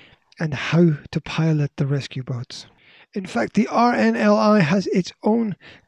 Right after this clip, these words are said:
college, which is home to a unique wave tank that simulates violent weather. The special effects are described as incredibly realistic. A powerful wind machine creates gales, while sound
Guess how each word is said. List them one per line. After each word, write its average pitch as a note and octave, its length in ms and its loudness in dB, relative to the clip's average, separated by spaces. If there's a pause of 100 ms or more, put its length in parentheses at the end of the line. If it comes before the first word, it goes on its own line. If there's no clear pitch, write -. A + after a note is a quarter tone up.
(200)
college, A3+ 840 -2 (220)
which - 220 0
is E3 120 -4
home F3+ 320 0 (260)
to E3+ 120 2
a E3 60 6
unique G#3+ 400 -2
wave F#3+ 500 0
tank D3+ 380 -4
that - 180 -8
simulates G3 720 -2
violent C#3+ 540 -2
weather. F#3 340 -4 (760)
The D#3+ 80 -2
special A3 420 2
effects - 480 -2 (200)
are F3 80 2
described F#3+ 500 2
as D#3+ 120 4
incredibly F#3 1040 0
realistic. D#3+ 720 0 (680)
A D3 60 -6
powerful G#3+ 500 4
wind G#3 280 0
machine G3 520 0 (280)
creates G3 400 0
gales, F#3 540 0 (260)
while D3 180 0
sound G3 580 0